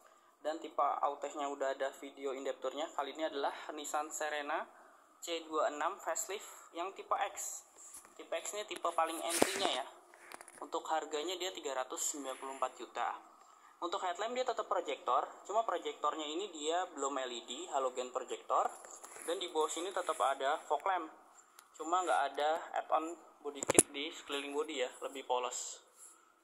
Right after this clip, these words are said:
Untuk mesin, semua varian Serena C dua enam ini sama.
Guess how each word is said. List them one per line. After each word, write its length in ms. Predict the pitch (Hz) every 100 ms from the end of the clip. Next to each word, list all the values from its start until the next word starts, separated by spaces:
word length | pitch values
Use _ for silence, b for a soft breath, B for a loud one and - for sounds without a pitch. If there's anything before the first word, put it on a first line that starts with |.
| _ _ _ _ _ - - _ _ _ _ 156
Untuk 320 | 160 175 -
mesin, 320 | 156 196 240
semua 280 | - 165 156
varian 320 | 151 151 151
Serena 400 | 156 151 147 151
C 160 | 147 151
dua 200 | 143 143
enam 120 | 147 156
ini 80 |
sama. 320 | 175 123 139